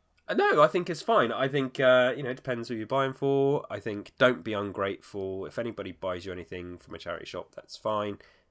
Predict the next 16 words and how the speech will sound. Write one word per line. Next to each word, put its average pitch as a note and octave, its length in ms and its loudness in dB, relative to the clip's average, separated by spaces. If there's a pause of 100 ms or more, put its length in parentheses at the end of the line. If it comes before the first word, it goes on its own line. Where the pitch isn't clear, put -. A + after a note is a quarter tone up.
(200)
Um, F2+ 460 -10 (120)
yeah, G3 180 -2 (100)
I C3+ 60 -8
don't F3 100 -14
have - 120 -20
too - 160 -8
much - 220 -10
to C3+ 80 -12
say E3+ 360 -4
on F2 220 -10
that. D#2+ 220 -12
I G#2 80 -14
think A2+ 220 -12
absolutely. B2 720 -8
And, G#2 260 -10
and A#2+ 220 -4